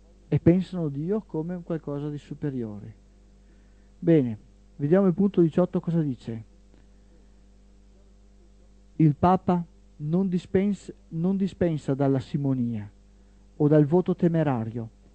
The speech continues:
essendo egli un simoniaco capitale che cerca temerariamente di conservare il suo stato dannatamente qui sulla terra.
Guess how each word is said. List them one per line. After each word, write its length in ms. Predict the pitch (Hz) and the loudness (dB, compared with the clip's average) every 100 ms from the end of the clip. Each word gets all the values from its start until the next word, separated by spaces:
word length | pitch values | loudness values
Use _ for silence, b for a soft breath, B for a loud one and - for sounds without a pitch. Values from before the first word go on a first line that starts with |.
| - | -12
essendo 460 | - - 185 185 165 | -10 -2 0 2 6
egli 200 | 190 208 | 8 6
un 140 | 185 | 4
simoniaco 640 | 165 - 160 151 175 180 185 | -2 -4 -4 -2 -2 -2 -4
capitale 800 | 190 175 170 156 120 107 101 b b b b - | -4 -4 -4 -4 -2 -4 -8 b b b b -4
che 140 | - | 0
cerca 360 | 147 185 185 190 | 2 4 2 0
temerariamente 800 | - 165 170 160 160 151 190 185 | 0 0 2 2 2 2 0 0
di 100 | 160 | -2
conservare 520 | 156 151 147 143 165 | -2 -4 -4 -2 -2
il 60 | 170 | -2
suo 160 | - | -2
stato 520 | 151 - 160 170 196 196 b b b | -8 -4 -4 -4 -4 -6 b b b
dannatamente 960 | - 147 156 156 160 156 151 170 180 196 | -6 0 2 0 -2 -2 -2 -4 -4 -4
qui 140 | - | -4
sulla 260 | 175 - 175 | -6 -4 -4
terra. 500 | - 123 104 104 104 | -2 -4 -6 -10 -12